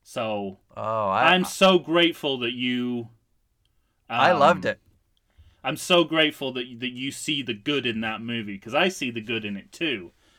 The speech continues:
Speaker 1: Um, but I'm not gonna be as
Speaker 2: But not
Speaker 1: vociferous
Speaker 2: as,
Speaker 1: as you.
Speaker 2: <laughs> not, but not quite as much as I, not rising to my level.
Speaker 1: Not rising to your level,
Speaker 2: Yeah.
Speaker 1: but, but that's fine. I mean,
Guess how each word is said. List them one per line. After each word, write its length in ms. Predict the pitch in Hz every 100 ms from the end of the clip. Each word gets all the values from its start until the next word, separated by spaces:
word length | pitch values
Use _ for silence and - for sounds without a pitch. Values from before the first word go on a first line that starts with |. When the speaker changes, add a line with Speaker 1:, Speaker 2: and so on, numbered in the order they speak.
| _ _ _ _ _ -
Speaker 1:
Um, 280 | 107 104 104
but 140 | 123
I'm 160 | 127 139
not 200 | 131 131
gonna 160 | 120
be 140 | 110 110
as 100 | 101
Speaker 2:
But 200 | 156 120
not 260 | 135 131
Speaker 1:
vociferous 160 | 135 -
Speaker 2:
as, 60 | 101
Speaker 1:
as 60 |
you. 280 | 107 104 123 -
Speaker 2:
<laughs> 60 |
not, 220 | 160 160 _
but 400 | 139 101 156 135
not 320 | 135 147 143
quite 280 | - 143 135
as 160 | 120
much 320 | 110 127 143 139
as 140 | 135
I, 200 | 143 143 _ 202 170
not 200 | 156 151
rising 400 | 143 143 135 147
to 60 | 143
my 160 | 135 131
level. 420 | 131 135 160 165 _ _ _ _ _ _ _ _ _ _
Speaker 1:
Not 220 | 202 226
rising 360 | 165 160 151 147
to 120 | -
your 160 | 139 127
level, 360 | 143 151 120 113
Speaker 2:
Yeah. 200 | 131 113
Speaker 1:
but, 60 |
but 180 | 117 151
that's 220 | 165 156
fine. 640 | - - 165 131 104 95 101
I 80 | 127
mean, 380 | 127 120 123